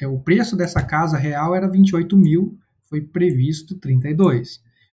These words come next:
O preço da casa era vinte e três, foi previsto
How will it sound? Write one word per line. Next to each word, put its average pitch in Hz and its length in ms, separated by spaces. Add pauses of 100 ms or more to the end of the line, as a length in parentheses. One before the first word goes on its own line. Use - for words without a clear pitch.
O 147 120
preço 190 260
da 180 140
casa 151 280
era 139 120
vinte 135 220
e 160 40
três, 135 420
foi 147 140
previsto 131 720